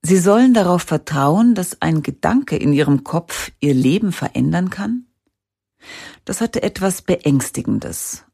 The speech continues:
und darum klammerte ich mich an Sicherheiten. Und doch war das der Anfang. Aber es lag noch ein weiter Weg vor mir.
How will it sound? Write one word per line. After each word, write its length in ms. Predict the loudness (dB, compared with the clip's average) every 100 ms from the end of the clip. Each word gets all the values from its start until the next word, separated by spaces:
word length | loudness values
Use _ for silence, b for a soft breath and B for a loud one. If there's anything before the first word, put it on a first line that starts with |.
| _ _
und 320 | 0 0 4
darum 320 | 4 4 4 2
klammerte 440 | 4 4 4 0
ich 180 | -4 -4
mich 160 | -2
an 100 | 0
Sicherheiten. 760 | 2 2 0 -6 -10 -8 -8 -8 -12 _ _ _ _ _ _ B B B B B
Und 160 | -6 -2
doch 220 | -2 0
war 160 | 0 0
das 260 | 0 -2
der 240 | -2 -4 -2
Anfang. 480 | -2 -2 -8 -8 -10 _ _ _ _ _ _ -2
Aber 160 | 0
es 100 | 2
lag 220 | 2 0
noch 140 | 0 0
ein 220 | 2 4
weiter 380 | 4 2 0 0
Weg 180 | -2 -2
vor 240 | -8 -6
mir. 280 | -6 -6